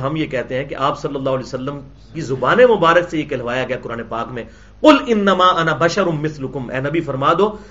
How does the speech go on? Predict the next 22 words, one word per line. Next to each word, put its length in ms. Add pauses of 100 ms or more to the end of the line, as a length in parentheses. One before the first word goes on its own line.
(200)
کہ 120
انسان 440
ہونے 220
میں 100
میں 220
بھی 120
تمہاری 380
طرح 200
ہوں، 240
میں 160
رب 200
نہیں 240
ہوں، 80
میں 100
انسان 400
ہوں۔ 100 (420)
مرتبے 380
کی 100
بات 260
نہیں 140
ہو 120
رہی، 140